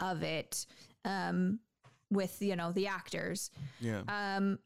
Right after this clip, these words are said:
Speaker 1: I thought as far as casting goes, I thought Javier, Javier was a much better casting choice for Desi than Nicole was for Lucy.
Speaker 2: Okay.
Speaker 1: Um, I also don't know why this was the narrative they chose to tell.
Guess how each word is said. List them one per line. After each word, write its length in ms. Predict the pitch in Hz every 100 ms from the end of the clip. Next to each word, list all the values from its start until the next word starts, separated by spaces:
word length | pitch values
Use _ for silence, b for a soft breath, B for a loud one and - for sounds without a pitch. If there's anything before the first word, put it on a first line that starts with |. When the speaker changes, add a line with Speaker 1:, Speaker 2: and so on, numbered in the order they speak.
| _ 226
Speaker 1:
I 220 | 208 226
thought 340 | - 233 226
as 100 | 226
far 120 | 226
as 120 | 208 -
casting 540 | - 196 - 254 240
goes, 400 | 247 254 262 247 -
I 120 | 190
thought 340 | 208 196 185
Javier, 720 | - 202 190 190 180 175 185 190 -
Javier 420 | 202 196 190 180
was 160 | 185 190
a 140 | 180
much 600 | 175 180 180 180 185 180 -
better 240 | 185 175
casting 440 | 185 170 180 185
choice 480 | 185 185 180 185 - -
for 220 | - 202
Desi 460 | 175 180 180 196 202
than 260 | 185 170 165
Nicole 360 | 165 165 165
was 220 | 165 165
for 460 | - - 170 165 160 -
Lucy. 340 | 190 220 339 453 - B B
Speaker 2:
Okay. 220 | 117 104 135 B B _
Speaker 1:
Um, 720 | 202 202 202 196 185 185 180 - _ _ _ _ _ _ _ -
I 140 | 208 196
also 300 | 202 208 190 -
don't 240 | 202 180
know 160 | 202 196 170
why 420 | 185 190 180 185 190
this 260 | 180 -
was 180 | 196 185
the 120 | 190
narrative 440 | 180 175 170 170 -
they 100 | 185
chose 240 | - 180
to 100 | -
tell. 360 | - - -